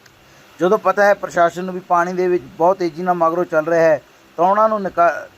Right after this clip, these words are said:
ਨਿਗਰਾਨੀ ਰੱਖਣਾ ਵੀ ਇੱਕ ਉਹਨਾਂ ਦੀ ਡਿਊਟੀ ਬਣਦੀ ਹੈ, ਕਿਉਂਕਿ ਅਸੀਂ ਦੇਖਦੇ ਹਾਂ ਕਿ ਆਮ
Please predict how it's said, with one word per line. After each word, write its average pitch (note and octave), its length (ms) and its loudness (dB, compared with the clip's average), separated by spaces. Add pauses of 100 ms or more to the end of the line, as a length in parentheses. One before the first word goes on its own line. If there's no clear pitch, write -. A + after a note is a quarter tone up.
(120)
ਨਿਗਰਾਨੀ E3+ 380 0
ਰੱਖਣਾ F#3 300 -2
ਵੀ F#3 100 -6
ਇੱਕ F3+ 160 -8
ਉਹਨਾਂ F#3+ 160 -2
ਦੀ G3+ 80 -8
ਡਿਊਟੀ E3+ 280 -2
ਬਣਦੀ D#3 420 -4
ਹੈ, C3+ 80 -4
ਕਿਉਂਕਿ - 560 -6
ਅਸੀਂ G3+ 140 -6
ਦੇਖਦੇ F3+ 360 -4
ਹਾਂ F#3+ 100 -4
ਕਿ F3+ 140 -6
ਆਮ F3+ 300 2